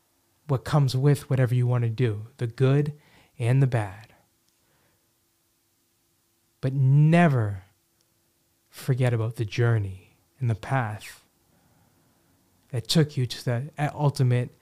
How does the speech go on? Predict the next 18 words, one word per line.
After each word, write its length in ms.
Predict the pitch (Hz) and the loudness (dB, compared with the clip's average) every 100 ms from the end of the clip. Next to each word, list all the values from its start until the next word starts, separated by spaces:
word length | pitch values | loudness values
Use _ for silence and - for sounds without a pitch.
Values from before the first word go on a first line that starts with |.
| _ _ _ 139 | _ _ _ 0
destination 880 | 135 117 - 123 123 120 - 107 117 | 2 2 0 0 2 0 -4 -8 -4
and 160 | 127 | -2
finish 420 | 117 131 127 - 120 | 0 0 0 -2 -4
line 320 | 104 107 110 | -4 -4 -4
that 160 | 113 | -4
you've 200 | 120 123 | -4 -2
been 160 | 117 110 | -2 -2
yearning 480 | 110 117 120 120 113 | 0 2 2 2 0
for 460 | - 117 104 110 - _ _ _ _ _ _ _ | -4 -10 -10 -12 -14 _ _ _ _ _ _ _
your 200 | 123 120 | -4 -2
life. 600 | 110 104 - - - - _ _ _ _ _ _ _ _ _ _ _ _ _ _ _ _ _ _ _ _ _ _ | -2 -6 -10 -16 -20 -20 _ _ _ _ _ _ _ _ _ _ _ _ _ _ _ _ _ _ _ _ _ _
You 140 | - 135 | -4 -2
wanna 200 | 131 123 | 0 0
have 160 | 120 | -2
that 200 | 117 113 | -2 -4
gratitude 680 | - 117 113 113 - - 117 | -2 0 2 0 -4 -10 -8
when 180 | 110 110 | -4 -4
you 100 | 110 | -4